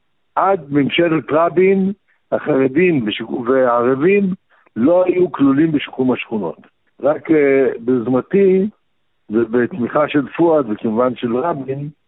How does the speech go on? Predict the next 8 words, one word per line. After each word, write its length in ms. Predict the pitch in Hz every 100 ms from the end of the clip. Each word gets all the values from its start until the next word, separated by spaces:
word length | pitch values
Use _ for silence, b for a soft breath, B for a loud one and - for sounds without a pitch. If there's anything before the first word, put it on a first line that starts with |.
| _ _ _ _ _ -
הכנסנו 480 | - 139 147 120 147
אותם 480 | - 151 139 147 160 - _ _ 131
לשיקום 400 | 113 107 127 117
השכונות. 460 | - - 98 78 - _ -
אתה 80 | 147 -
צריך, 260 | 165 196 - 160 127 -
כשאתה 460 | - 139 - 190
בשלטון, 800 | 202 - - 139 - 190 196 190